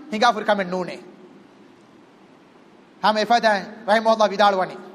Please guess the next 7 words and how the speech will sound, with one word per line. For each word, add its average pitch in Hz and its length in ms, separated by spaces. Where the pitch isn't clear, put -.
Wa 175 160
ma 247 300
dhalika 254 540
mi 196 160
huriha 269 500
kantataka 220 600
ekuga. 165 320